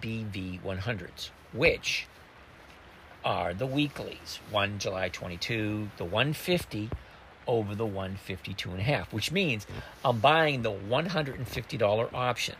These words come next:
It means I get the right to buy it at one, one fifty. And I'm also selling the one fifty-two and a half call, which is already in the money. Okay, so the stock, all it has to do is stay the same,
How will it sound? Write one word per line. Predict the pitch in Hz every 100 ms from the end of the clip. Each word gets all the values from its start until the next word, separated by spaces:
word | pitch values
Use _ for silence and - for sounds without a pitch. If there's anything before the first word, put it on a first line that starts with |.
| - -
It | 101
means | 90 92
I | 95
get | 92 101
the | 117
right | 120 117 107
to | 107
buy | 92 90
it | 95 -
at | 104 90
one, | 85 76 -
one | - 82
fifty. | - 180 - - - - - - - - -
And | 95
I'm | 101
also | 135 220 - 107
selling | - 190 151 107 113 - - - - - - - - - -
the | 147
one | 147 110 98 107
fifty-two | - 95 - 98 - 90
and | 98
a |
half | 104 73 71 -
call, | - - - 147 - - - -
which | 110 -
is | 113 -
already | 139 165 143 131 131 - -
in | 104 92 87
the | 101
money. | 131 127 - - - - - -
Okay, | 104
so | 117 147 123 -
the | -
stock, | - 233 214 - - - - - -
all | 226
it | 240
has | 156 165 147
to |
do | 127 185 160
is | 127 120 - - - - - - - - - -
stay | - - 165 202
the | 214
same, | - 143 135 131